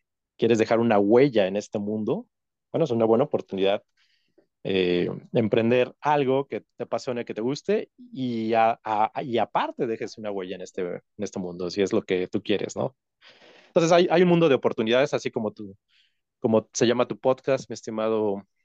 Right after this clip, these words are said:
Gabo. Estamos llenos de posibilidades. Y, y solamente,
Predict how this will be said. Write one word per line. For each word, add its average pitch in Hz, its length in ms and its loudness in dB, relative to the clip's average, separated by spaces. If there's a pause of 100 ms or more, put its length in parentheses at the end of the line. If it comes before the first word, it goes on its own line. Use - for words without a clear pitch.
Gabo. 143 500 0 (300)
Estamos 113 380 -8
llenos 147 320 2
de 120 60 -4
posibilidades. 110 760 -6 (680)
Y, 131 360 6
y 127 160 4
solamente, 175 760 2